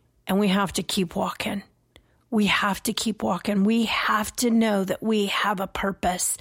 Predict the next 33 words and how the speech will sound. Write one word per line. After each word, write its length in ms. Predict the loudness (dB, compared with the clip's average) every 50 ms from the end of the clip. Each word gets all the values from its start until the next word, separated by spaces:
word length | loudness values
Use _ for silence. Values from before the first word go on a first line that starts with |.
| -10 -12 -12 -10 -12 -12 -14 -10 _
and 320 | -2 0 2 2 2 0 -2 -4 -10 -20 -20 -12 -4
we 140 | -2 0 0
can 220 | 0 0 0 0
take 240 | 2 0 0 2 2
everything 540 | 2 2 2 2 2 0 2 2 2 2 2
that 100 | 2 2
we've 180 | 2 2 2 4
walked 380 | 4 4 4 4 2 0 -2
through 540 | -6 -2 0 2 2 2 2 2 0 0 -4 -10 _ _ _ _ _ _ _ _ 0
and 200 | 2 2 4 4
we 160 | 4 2 2
can 380 | 0 0 0 2 2 0 -2 -2 -6 _ _ _ _ _ _ _ _ _ _ _ _ _ _ -20 -10 -4 -2
put 200 | 0 2 2 2
it 140 | 2 2 2
into 340 | 2 2 2 2 2 0 0
a 60 | 0
place 520 | -2 -2 0 2 2 2 2 2 2 2
of 140 | 0 0 0
our 140 | 0 -2 -4
purpose. 520 | -4 0 0 0 0 2 0 0 0 0
We 120 | -2 -2 0
can 260 | 0 2 2 4 4
build 320 | 4 4 2 2 2 2
upon 300 | 0 -2 -2 -2 0 0
our 100 | 0 -2
purpose, 540 | -2 -2 -4 -4 -2 -2 0 0 0 -2 -4 -8 -10 -14 -14 -14 -16 -8 _
but 260 | -2 -2 -2 -2 -2 0
don't 480 | 2 2 4 4 2 2 0 -2 -8 -12 -14 -12 -6
let 400 | -2 0 2 2 2 0 -2 -2
what's 400 | -2 -2 0 0 -2 -4 -4 -6 _ -14 _ _ _ _ -6 -4 -2 0
done 320 | 2 2 4 4 4 2
to 180 | 2 0 0 0
us 380 | 0 0 0 0 -2 -4 -6